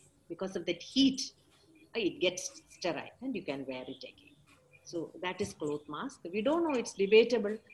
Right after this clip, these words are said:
how far it is effective, but still, something is better than nothing.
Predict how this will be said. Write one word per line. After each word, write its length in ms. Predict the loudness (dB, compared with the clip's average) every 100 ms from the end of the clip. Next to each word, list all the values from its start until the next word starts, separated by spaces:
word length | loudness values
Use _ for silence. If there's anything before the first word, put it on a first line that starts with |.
| -20 _ -2
how 160 | 0
far 320 | 4 6 4 4
it 100 | 0
is 180 | -2 -4 -16 _ _ _ _ _ -20
effective, 920 | -16 -8 -6 4 4 6 4 4 -2 -18 -16
but 140 | -16 -14
still, 340 | 2 4 4 0 -16 -20 -20 -20 -12
something 340 | -2 0 2 0
is 100 | 0
better 260 | -6 -4
than 200 | -8 -8 -12
nothing. 240 | -16 -20